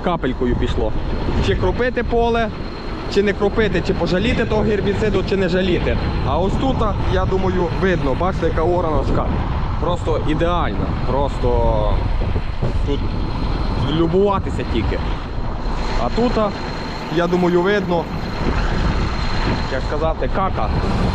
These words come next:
І ось, ось вам, і тут, може, навіть є ще маленький пропуск. Ось дивіться, як, як воно кладе, а там воно все рівно. Це просто батько, як сказати,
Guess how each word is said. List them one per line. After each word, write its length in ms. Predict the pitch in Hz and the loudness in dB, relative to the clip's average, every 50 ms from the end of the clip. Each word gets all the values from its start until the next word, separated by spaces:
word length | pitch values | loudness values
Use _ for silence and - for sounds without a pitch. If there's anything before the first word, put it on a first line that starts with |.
| - - - - - - - | -2 -2 -2 0 0 0 0
І 40 | 160 | 0
ось, 300 | 175 196 208 226 226 214 - - - - - - - - - - - - - - - - - - - 180 | 2 2 2 2 0 -2 -2 -2 -4 -2 -2 -4 -4 -4 -4 -2 -2 -2 0 0 0 0 0 0 2 2
ось 200 | 214 240 220 180 202 | 2 2 2 2 2
вам, 240 | 214 233 233 226 208 - - - - - - - - - - | 2 2 2 0 -2 -4 -6 -6 -6 -6 -6 -6 -4 -2 -2
і 60 | 160 | 0
тут, 220 | 180 - 254 254 - 233 220 | 2 4 4 4 4 2 2
може, 280 | 214 214 208 190 190 | 2 2 2 2 2
навіть 340 | 180 190 190 196 185 180 190 | 2 2 2 2 2 2 2
є 100 | 190 175 | 2 0
ще 200 | 170 - 180 165 156 165 | 2 2 0 0 0 2
маленький 380 | 175 180 190 185 175 - - 175 | 2 2 2 2 0 0 0 0
пропуск. 480 | - - 240 254 262 - - 214 190 - - - - - - - - - - - - - - - - - 160 | 2 4 4 4 4 2 0 -2 -2 -4 -6 -8 -8 -6 -4 -4 -4 -2 -2 -4 -4 -4 -4 -4 -2 0 0
Ось 100 | 170 175 170 156 | 0 0 2 0
дивіться, 380 | 170 185 196 190 - - 165 | 2 2 2 2 2 2 0
як, 120 | 147 151 147 - - - - | 0 0 0 -2 -2 -2 -2
як 140 | 156 156 151 - | 0 0 0 0
воно 160 | 160 156 156 147 | 0 0 0 0
кладе, 400 | - 160 151 147 165 156 135 127 123 | 0 0 0 2 2 2 2 0 -2
а 40 | 123 | -2
там 200 | 123 - 170 165 | 0 0 0 2
воно 280 | 165 160 160 170 170 151 - - | 0 0 2 0 0 0 0 0
все 100 | 165 160 151 127 - - 214 175 175 175 151 - | 0 2 2 2 2 2 2 2 2 2 2 4
рівно. 340 | - 180 165 147 120 113 107 98 - - - - - - - - - - - - - - - - - - - - - - - - - - - - - - - | 4 4 4 2 0 -2 -4 -4 -4 -4 -4 -2 -2 -2 -2 -2 -2 -2 0 0 2 2 2 0 0 0 -2 -2 -2 0 -2 0 0 0 0 0 0 2 2
Це 100 | 233 233 | 2 2
просто 320 | - - 226 214 220 220 | 2 2 0 2 2 0
батько, 420 | 196 196 233 226 220 - - 214 202 | 2 2 2 0 0 0 0 2 2
як 120 | 202 - | 2 2
сказати, 560 | - - 208 196 202 220 208 202 - 196 175 | 0 0 0 2 2 2 2 2 2 0 0